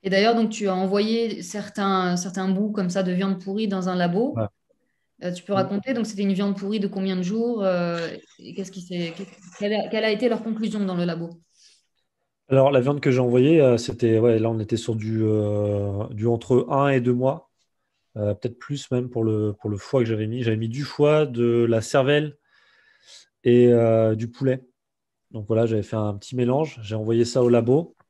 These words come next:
Speaker 2: Le labo a dit que c'était négatif, enfin c'était positif. Donc il y avait, euh, des, des bactéries qui étaient en excès, et notamment donc, euh, E. coli, euh, souche pathogène. Donc pas E. coli, euh, qui est soi-disant la, la bonne bactérie E. coli, mais celle qui serait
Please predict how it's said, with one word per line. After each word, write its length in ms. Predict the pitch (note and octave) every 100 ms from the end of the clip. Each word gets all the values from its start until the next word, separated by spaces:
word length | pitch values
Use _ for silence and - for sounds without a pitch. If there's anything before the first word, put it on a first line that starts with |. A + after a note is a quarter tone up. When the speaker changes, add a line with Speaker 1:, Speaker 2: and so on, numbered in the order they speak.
| _ _
Speaker 2:
Le 100 | G#2+
labo 280 | G#2+ A2+ A#2
a 60 |
dit 120 | G#2+ A2
que 60 |
c'était 200 | A2+ A2
négatif, 520 | G#2 G#2 G2+ D#3+ - -
enfin 140 | A#2
c'était 600 | A2+ A2 A2+ G#2 G2+ G2 F#2+
positif. 640 | A2+ G#2+ G#2+ D3+ - _ -
Donc 180 | G#2 G#2+
il 40 |
y 20 |
avait, 260 | G#2+ A2+ G#2+
euh, 140 | G#2
des, 300 | G2+ G#2 G2+
des 80 | G2
bactéries 420 | G#2+ G#2 - A2
qui 100 | A2
étaient 80 | G#2+
en 80 | G#2
excès, 420 | G#2 - C#3+ D3
et 60 | B2+
notamment 560 | B2 B2 B2 A#2+ D3 C3+
donc, 260 | A#2 A2+
euh, 180 | A2 A2+
E. 120 | C#3
coli, 420 | B2 B2+ C3 E3 _ _ _ _ - F#3+ -
euh, 160 | G#2
souche 480 | G2+ - E3+ - - -
pathogène. 500 | B2+ B2 A2+ D3+ C3
Donc 160 | G#2
pas 200 | - B2 C#3
E. 100 | C3
coli, 500 | - C3+ C#3 C#3+ B2+
euh, 160 | A2
qui 140 | G2+ A2
est 40 |
soi-disant 420 | G#2 A2+ G#2+ A#2
la, 220 | A2 G#2 G#2+
la 160 | G2+
bonne 280 | G2+ B2 A#2+
bactérie 340 | A2 - A2
E. 20 | G#2+
coli, 260 | A2 B2+
mais 120 | B2+ G#2
celle 260 | - B2
qui 120 | A#2+
serait 380 | G#2+ A2+ A2+ B2